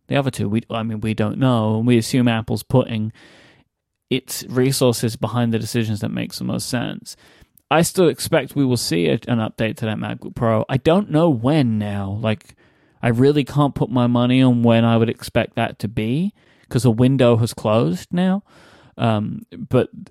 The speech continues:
I'm, I'm happy to see the MacBook Air get this treatment, because it has now reasserted itself as the easy recommendation for a laptop, where, you know, like, it was,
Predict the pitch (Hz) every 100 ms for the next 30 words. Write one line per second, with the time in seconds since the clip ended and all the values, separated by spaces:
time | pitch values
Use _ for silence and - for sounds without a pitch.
0 | - 127 127 117 127 127 143 156 139 120
1 | 113 - 131 120 113 107 _ 120 113 78
2 | 120 110 113 110 107 113 104 - 113 -
3 | - 107 - 110 - - _ _ - -
4 | 131 110 113 117 120 107 117 113 113 107
5 | - - 143 143 135 - 131 131 123 120
6 | - - 107 104 - 101 - 107 101 -
7 | 110 107 113 104 107 113 - 107 101 104
8 | 101 - 107 - 53 50 - - - -
9 | - - _ - _ - 110 104 110 120
10 | 107 107 110 123 120 113 110